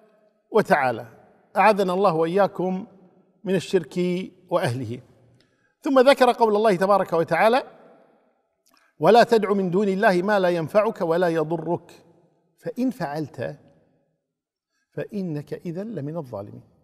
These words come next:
فإنك إذا من الظالمين. فإن فعلت أي دعوت غير الله تبارك وتعالى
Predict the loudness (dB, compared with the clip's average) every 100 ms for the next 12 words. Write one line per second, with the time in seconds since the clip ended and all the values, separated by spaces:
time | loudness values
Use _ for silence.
0 | -8 -2 -2 -2 -6 -4 -4 -4 -6 -8
1 | -12 -16 _ _ _ _ -10 -6 -4 -2
2 | 0 0 2 2 0 -8 -20 _ _ _
3 | _ -2 0 0 0 2 2 4 4 4
4 | 6 4 4 -6 -20 -20 _ _ _ _
5 | _ -6 4 4 4 2 0 2 2 4
6 | 6 4